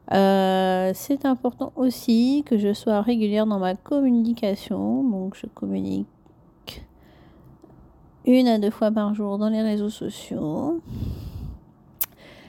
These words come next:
Et aujourd'hui, la communication, c'était aussi, euh, avec la newsletter.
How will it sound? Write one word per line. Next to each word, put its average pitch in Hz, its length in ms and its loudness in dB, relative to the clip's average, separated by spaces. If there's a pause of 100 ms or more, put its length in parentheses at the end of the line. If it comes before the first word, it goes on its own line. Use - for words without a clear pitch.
(120)
Et 285 160 10
aujourd'hui, 302 320 4
la 311 120 4
communication, 254 600 0
c'était 349 460 -2
aussi, 247 400 2 (500)
euh, 214 800 4 (840)
avec 240 400 2
la 190 160 2
newsletter. 202 1120 0